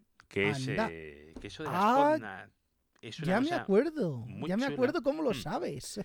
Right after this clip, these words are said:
Speaker 2: <laughs>
Speaker 1: Hombre, claro que lo sé, yo lo sé todo, porque yo os espío a todos. No, eso es porque yo estaba metido en el grupo de la Spot Night y entonces vi la foto y dije, "Uy, y mira, si está aquí Samuel, aquí al lado, abajo a la izquierda", digo, "¿qué hace aquí este?".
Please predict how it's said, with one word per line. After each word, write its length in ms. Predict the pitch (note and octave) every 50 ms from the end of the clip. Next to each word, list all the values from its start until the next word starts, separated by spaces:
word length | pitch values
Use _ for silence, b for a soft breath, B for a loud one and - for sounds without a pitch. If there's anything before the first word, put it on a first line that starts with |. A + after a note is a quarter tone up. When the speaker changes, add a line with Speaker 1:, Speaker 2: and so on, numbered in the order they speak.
| - _
Speaker 2:
<laughs> 140 | - - -
Speaker 1:
Hombre, 240 | G#2 G2+ G#2 G2 E2+
claro 220 | F#2 F#2 G2+ G#2+
que 80 | G#2 G2
lo 100 | F2+ E2
sé, 240 | - - G#2+ G2
yo 80 | F#2 F2+
lo 80 | G2+ G2+
sé 140 | - A#2
todo, 360 | G2 - A2 A2 A2 G2+ F2+ E2
porque 280 | F2 F2+ E2+ - F#2
yo 80 | F#2 G2+
os 100 | F#2+ -
espío 420 | F#2 - - - B2 A#2+ A#2 G#2+
a 80 | F2+ E2+
todos. 560 | - - G#2 G2 E2+ D#2 C#2+ - - - - B B B B B B B B B
No, 480 | A2+ B2 A#2+ B2 B2 B2 B2 B2 C3 G#2+
eso 180 | C3+ A#2+ C#3
es 60 | D#3 -
porque 200 | - C3+ G#2+ G2+
yo 40 |
estaba 260 | G2 - - B2+ B2 A#2
metido 300 | G#2+ G2 - A#2+ A#2 A2+
en 80 | G2+
el 100 | F#2 E2+
grupo 280 | D#2 F2+ G2+ - - A#2+
de 80 | A#2
la 80 | A2+ G2+
Spot 320 | F#2+ - - - C3+ B2
Night 240 | A#2 A2 A2+ C3 A#2
y 40 | F#2+
entonces 360 | - D#2+ - F2+ G#2 A2 G2 G#2
vi 80 | A2+
la 140 | G#2+ G2+ F2
foto 280 | - - B2+ A#2+ - A2+
y 40 |
dije, 240 | F#2 - - G2 - _
"Uy, 260 | F3 C4+ F4+ D#4 - _ _ -
y 80 | C3
mira, 240 | B2+ A#2 G#2+ B2 F3+
si 60 | F#3+ G#2
está 120 | F#2+ G#2+
aquí 120 | A#2 C#3+
Samuel, 400 | C#3+ - G2+ F2+ F2+ F#2+ C#3 G#3+ - B B B B B B B
aquí 340 | - G#2 G2 - - C#3 E3+
al 140 | C#3+ G2 E2
lado, 160 | F2+ G2+ A#2
abajo 260 | G#2+ G2 G#2+ - -
a 20 | D#3
la 60 | A#2+
izquierda", 480 | F#2+ - - A2+ A#2+ D3+ G3 D#3+ A2 F2+
digo, 180 | F2+ F#2 F2+ E2+
"¿qué 120 | - F2+ E2+
hace 320 | F2+ E2+ F2 - G2+ F2
aquí 320 | E2 E2+ - - A#3+ E4 D#4+
este?". 500 | G3+ D3+ - - - G#2+ F2 - -